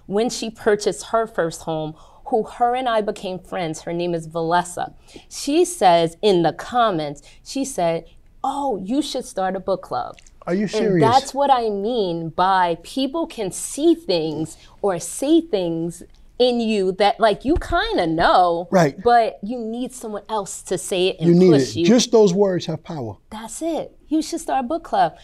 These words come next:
Speaker 1: I said, "Well, I'll do it if you do it with me." <laughs>
Speaker 2: Nice.
Speaker 1: And so, so what happened is we, um, you know, I, we chose a book,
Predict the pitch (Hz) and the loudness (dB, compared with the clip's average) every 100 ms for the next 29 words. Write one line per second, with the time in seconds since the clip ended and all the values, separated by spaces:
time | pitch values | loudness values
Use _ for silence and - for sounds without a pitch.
0 | - - - - 269 240 254 247 269 320 | -8 -2 0 0 -2 2 4 4 0 -2
1 | 254 - 220 220 240 226 196 302 247 240 | -2 -4 -6 -4 2 2 4 2 2 0
2 | 339 - - 339 170 233 165 - 480 - | 0 -2 0 2 4 6 6 4 -2 -4
3 | - 508 311 - - - 269 277 277 277 | -6 -10 -10 -10 -6 0 2 2 0 4
4 | 240 233 233 - 233 233 208 202 226 233 | 4 4 2 -4 -8 -4 -2 -2 2 6
5 | 240 254 240 208 202 190 190 196 190 - | 4 4 -2 2 0 0 -4 -6 -6 -14
6 | - - - 196 175 170 165 165 123 - | -20 -8 0 4 4 2 0 -6 -8 -10
7 | 202 196 175 156 - 170 175 165 - 117 | -2 0 2 0 -2 0 2 2 -2 -8
8 | 180 190 - 254 254 269 254 196 233 185 | -6 -6 -4 0 2 0 -4 -4 -4 -4